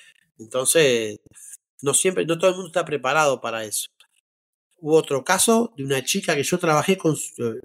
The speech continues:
una, una señora, yo trabajé con su hija.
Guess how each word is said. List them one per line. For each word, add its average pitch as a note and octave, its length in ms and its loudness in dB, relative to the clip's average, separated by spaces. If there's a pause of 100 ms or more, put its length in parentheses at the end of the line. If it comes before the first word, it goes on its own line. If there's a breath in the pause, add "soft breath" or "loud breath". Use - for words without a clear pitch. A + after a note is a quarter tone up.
(100)
una, C#3 200 0
una A#2 240 -8
señora, D3+ 400 -4 (420 loud breath)
yo - 100 -8
trabajé G3+ 280 2
con G3+ 140 0
su F3 160 0
hija. D#3 240 -8